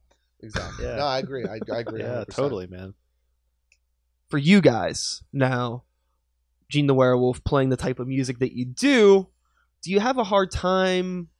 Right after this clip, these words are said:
Speaker 3: like, at least in the beginning, was it hard finding shows, people to
Speaker 2: Oh.
Speaker 3: play with, things like that?
Speaker 2: Oh, that's,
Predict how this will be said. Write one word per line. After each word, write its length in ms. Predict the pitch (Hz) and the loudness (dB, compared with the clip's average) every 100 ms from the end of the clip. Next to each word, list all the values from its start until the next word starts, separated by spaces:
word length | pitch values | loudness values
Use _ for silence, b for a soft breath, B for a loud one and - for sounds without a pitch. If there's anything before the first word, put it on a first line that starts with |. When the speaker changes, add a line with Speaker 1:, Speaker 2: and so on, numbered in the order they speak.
| _ _ _ _ _ _ _ - | _ _ _ _ _ _ _ 0
Speaker 3:
like, 140 | 196 214 | 2 2
at 120 | 214 | 2
least 200 | 269 311 | 0 2
in 60 | |
the 80 | 226 | 2
beginning, 560 | 160 139 160 156 131 131 | 2 2 4 6 4 0
was 140 | 143 | 0
it 100 | 175 | 0
hard 360 | - 170 160 175 | 0 2 2 2
finding 360 | 165 156 165 139 | 2 2 0 -4
shows, 840 | - 175 170 175 170 175 175 - | -2 4 4 6 6 6 4 0
people 420 | 131 127 113 - | 0 2 6 6
to 80 | - | 6
Speaker 2:
Oh. 80 | - | 4
Speaker 3:
play 220 | 185 190 | 6 6
with, 220 | 185 196 - | 6 4 0
things 320 | 202 190 190 | -4 -4 -4
like 140 | 190 | -4
that? 320 | - 185 180 151 | 2 6 6 2
Speaker 2:
Oh, 640 | 143 135 123 110 98 95 _ _ _ _ 127 | -2 0 2 0 -4 -8 _ _ _ _ -4
that's, 220 | 135 | -4